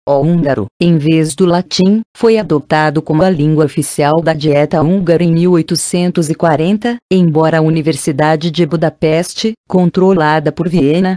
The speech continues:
não tivesse abandonado as palestras dadas em latim até o ano de mil oitocentos e quarenta e quatro. Entretanto,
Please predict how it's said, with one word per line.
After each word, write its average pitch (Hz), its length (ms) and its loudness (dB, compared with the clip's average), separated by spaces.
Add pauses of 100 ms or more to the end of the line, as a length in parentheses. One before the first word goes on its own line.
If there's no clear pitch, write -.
(120)
não 220 220 2
tivesse 165 500 0
abandonado 175 760 0
as 165 140 -4
palestras 147 640 -2
dadas 151 460 0
em 196 140 2
latim 190 480 0
até 175 280 0
o 160 140 0
ano 156 180 0
de 165 140 -2
mil 170 200 2
oitocentos 165 760 -2
e 160 40 -2
quarenta 147 460 0
e 170 60 -2
quatro. 123 500 -2 (560)
Entretanto, 170 800 0